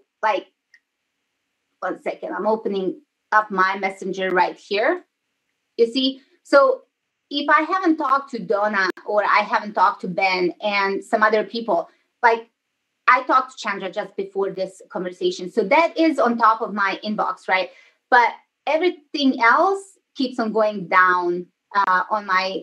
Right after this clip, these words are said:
uh, um, messenger. And I forget about some of these. Normally, if there is an important conversation, this is for me personally,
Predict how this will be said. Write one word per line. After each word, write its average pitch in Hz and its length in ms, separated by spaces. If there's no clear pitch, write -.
uh, 208 200
um, 185 460
messenger. 190 640
And 220 420
I 330 200
forget 339 360
about 240 300
some 233 160
of 202 140
these. 170 340
Normally, 311 720
if 233 80
there 226 180
is 226 160
an 208 120
important 208 500
conversation, 190 600
this 190 180
is 175 120
for 185 220
me 180 160
personally, 202 560